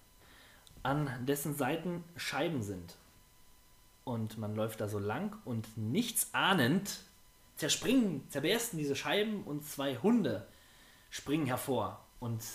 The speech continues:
hetzen uns nach. Und wir hetzen davon. Das war so dermaßen gruselig, ich hab mich dermaßen so erschrocken,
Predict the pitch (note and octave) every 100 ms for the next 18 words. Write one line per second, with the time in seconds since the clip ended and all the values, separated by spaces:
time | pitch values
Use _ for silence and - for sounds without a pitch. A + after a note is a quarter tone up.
0 | - - - - - E3+ - D#3+ D#3 C#3+
1 | D3 A#2 F2+ - - - - - - -
2 | - - - - A2 B2 C#3 - D3 A#2+
3 | A2 E2 G2 - - - - - - -
4 | - - - - - - - - - G#2+
5 | A2 A#2 A2+ A2+ C#3+ A#3 - B2 D#3 C#3+
6 | C3 D3 C#3 F3 G2+ C3+ D#3+ - C#3+ C3+
7 | B2 C#3 C#3 C3+ B2 F#3+ - - E3 E3+
8 | A2+ -